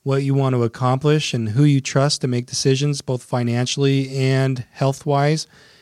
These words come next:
And what happens if that person or those people pass away or become incapacitated themselves? Who's your backup? So I'm gonna ask questions like that, and you're gonna ask questions like that, Sean. Ultimately, we're gonna sketch out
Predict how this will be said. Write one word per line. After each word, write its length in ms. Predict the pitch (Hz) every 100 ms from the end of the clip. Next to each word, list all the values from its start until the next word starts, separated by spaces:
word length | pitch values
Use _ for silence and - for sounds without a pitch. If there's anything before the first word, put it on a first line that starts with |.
| _ _
And 280 | 143 135 135
what 140 | 143 147
happens 320 | 143 156 143
if 100 | 143
that 300 | 143 143 - _ -
person 340 | 143 139 165
or 100 | 151
those 200 | 131 131
people 280 | - 139 143
pass 340 | 127 135 127 143
away 260 | 135 143
or 60 | 143
become 280 | 135 - 135
incapacitated 640 | 131 131 127 - 135 131
themselves? 560 | 127 - 165 160 117 - - _ _ -
Who's 240 | 156 139
your 100 | 143
backup? 520 | 143 147 - 120 117 _ _ _ -
So 120 | -
I'm 100 | 135
gonna 120 | 143
ask 280 | 139 135 -
questions 420 | - 156 - 139 127
like 160 | 120
that, 160 | 127 127
and 120 | 123
you're 100 | 131
gonna 120 | 131
ask 200 | 127 127
questions 340 | - 127 - 135
like 120 | 123
that, 160 | 127 120
Sean. 320 | 131 131 131 - - _ -
Ultimately, 420 | 175 196 190 170
we're 60 | 151
gonna 140 | 147
sketch 360 | 131 - 147 -
out 300 | 135 127